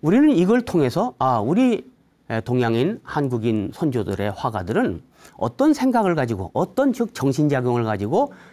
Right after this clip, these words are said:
저 그림을 그렸나, 이걸 알아낼 수 있잖아요. 그걸 알아내는 것은 뭐죠? 우리의 문화적인 전통을 아는 거고, 그것이 또 우리 자신 속에 숨어 있는 능력이니까 나 자신을 아는 것이기도 하죠. 그래서 오늘,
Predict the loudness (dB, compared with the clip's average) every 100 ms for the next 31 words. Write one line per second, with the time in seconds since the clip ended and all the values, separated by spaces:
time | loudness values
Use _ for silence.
0 | -6 -4 -2 0 0 -2 -2 -2 0 0
1 | 2 0 0 0 2 2 0 -2 -4 -4
2 | -8 -14 -20 -20 -20 -20 -4 -2 0 0
3 | 2 4 4 4 2 2 2 0 -2 -2
4 | 0 2 2 -2 -8 _ _ 0 2 2
5 | 0 0 0 -2 -2 0 0 0 0 -2
6 | -2 -2 -4 -8 -20 -20 -20 -2 0 2
7 | 2 0 0 -6 _ _ _ 0 2 2
8 | 2 2 2 2 2 2 2 4 2 2
9 | 4 6 6 4 2 2 2 0 -2 -4
10 | -4 -4 -6 _ _ -4 -4 -4 -4 -2
11 | 0 0 0 -2 -2 -4 -4 -6 -8 -10
12 | -14 _ _ -20 -6 0 2 2 2